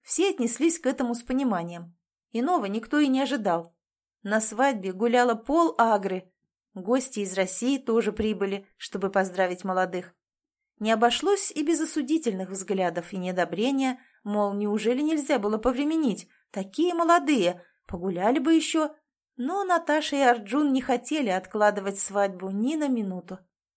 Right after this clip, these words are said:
С рождением детей было решено подождать. Не до них пока. Ведь для начала надо жителей города забвения наделить даром. А вот с этим возникли проблемы. Слишком глобальные перемены осуществить сложно.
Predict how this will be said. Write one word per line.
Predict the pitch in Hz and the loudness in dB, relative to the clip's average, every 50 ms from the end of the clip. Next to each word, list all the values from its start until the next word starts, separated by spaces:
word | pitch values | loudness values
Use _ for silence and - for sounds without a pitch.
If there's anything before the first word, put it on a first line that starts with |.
| _ _ _ _ | _ _ _ _
С | - - - | -14 -10 -4
рождением | 196 196 190 185 185 185 208 196 190 185 185 | -2 -2 -2 -2 -2 -4 -4 -4 -4 -6 -8
детей | 170 175 170 - - 247 320 339 330 - | -8 -10 -10 -8 -4 -4 -4 -4 -4 -6
было | 214 185 214 247 302 | -4 -4 -2 -2 -2
решено | 285 277 - - 202 180 180 196 | -2 -2 -4 -6 -6 -6 -6 -6
подождать. | 196 226 208 214 214 202 185 175 165 170 - - _ _ _ _ _ _ - | -4 -2 0 0 0 0 -2 -4 -4 -4 -6 -12 _ _ _ _ _ _ -8
Не | 320 349 | -4 0
до | 269 311 269 | 2 2 2
них | 214 180 170 - - | 2 0 -4 -6 -6
пока. | - 165 - 180 165 170 - _ _ _ _ _ - | -6 -6 -8 -8 -10 -12 -14 _ _ _ _ _ -12
Ведь | 196 190 196 | -8 -8 -6
для | 185 190 196 | -4 -2 -2
начала | 190 190 190 - - 226 226 220 175 185 | -2 -2 -2 0 0 2 2 0 0 -2
надо | 202 214 220 214 214 | -2 -2 0 0 0
жителей | 202 247 247 - 240 214 233 | 0 0 0 0 0 -2 -2
города | 190 190 233 226 226 214 220 | 0 0 0 0 0 0 -2
забвения | 233 208 226 214 202 190 196 226 247 254 247 247 | 0 0 0 0 -2 -4 -4 -2 0 0 0 2
наделить | 247 262 247 220 262 247 269 240 208 | 2 0 0 0 0 0 -2 -2 0
даром. | 208 233 233 254 285 262 - - _ _ _ _ _ _ _ _ _ _ _ _ _ | 2 2 4 4 2 0 -2 -6 _ _ _ _ _ _ _ _ _ _ _ _ _
А | - 208 | -8 -6
вот | 185 196 185 - | -4 -2 -2 0
с | - - | 0 2
этим | 247 311 320 - 339 339 | 2 0 0 -2 -4 -2
возникли | 311 330 330 285 220 196 196 202 202 220 220 | 0 2 2 2 0 -2 -6 -6 -6 -6 -6
проблемы. | 220 - 226 226 208 190 175 165 170 165 165 165 170 - _ _ _ _ _ _ _ _ _ _ _ | -6 -4 -6 -6 -4 -4 -6 -4 -4 -6 -6 -8 -12 -14 _ _ _ _ _ _ _ _ _ _ _
Слишком | - - - 226 311 330 - - 311 302 | -6 -4 -4 -2 -2 -4 -4 -4 -4 -2
глобальные | 285 294 285 285 233 285 277 285 277 277 277 277 | 0 2 2 2 4 4 4 4 2 2 0 -2
перемены | - - 269 254 262 254 262 269 269 254 254 254 | -2 -2 0 2 2 2 4 4 2 2 0 0
осуществить | - 208 196 - 202 190 - 208 - - - 254 254 | -2 -4 -4 -4 -4 -4 -6 -6 -6 -6 -4 -2 -2
сложно. | - - 214 185 170 170 170 160 160 - | -2 -2 -2 -2 -4 -6 -6 -10 -14 -18